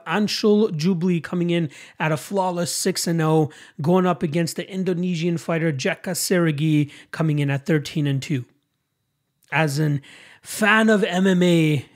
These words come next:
uh, specifically, specifically of Indian descent, it's hasn't really been the best of times for us, as a lot of the guys that make it to this level never really, uh, do anything big, and they usually fizzle out pretty quickly.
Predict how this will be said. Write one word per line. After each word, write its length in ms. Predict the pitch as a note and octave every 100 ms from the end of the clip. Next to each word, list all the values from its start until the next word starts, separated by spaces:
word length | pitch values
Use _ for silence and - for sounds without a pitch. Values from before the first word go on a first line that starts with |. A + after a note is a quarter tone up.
| -
uh, 80 | D#3
specifically, 760 | - G#3 - - F#3 G3 B3
specifically 680 | - - F#3 G#3 G3 F#3+ F3+
of 100 | D#3+ E3+
Indian 340 | F3 E3 D#3+
descent, 400 | C#3+ - D#3 C3+
it's 340 | E3 - - - -
hasn't 280 | G#3 A3 G3+
really 180 | G3+
been 180 | F#3 G3
the 80 | F#3+
best 360 | D#3+ F3 E3+ - - - -
of 140 | F3
times 380 | C3 D#3 D#3 C#3+
for 140 | -
us, 220 | C#3 C#3 F3
as 140 | D3
a 80 | D3
lot 160 | E3
of 60 | F#3+
the 80 | F3
guys 240 | E3 E3
that 140 | D#3 D3
make 240 | E3+ F3
it 80 | D#3+
to 100 | -
this 220 | D3+ C#3+
level 340 | D3+ C#3+ D3 C3+ - -
never 280 | - F3+ F#3+
really, 460 | F3 E3+ E3+ E3 C3 - -
uh, 320 | E3 D3 C#3
do 300 | C#3+ C#3 F3
anything 440 | E3+ E3 D#3+ E3+ D#3+
big, 320 | B2+ D3+ C#3+
and 140 | D3
they 60 | C#3+
usually 320 | C#3+ D#3 D3
fizzle 380 | C#3 D#3+ C#3+ D#3
out 140 | C#3+
pretty 200 | C#3 D3
quickly. 440 | B2+ - F3 A#2+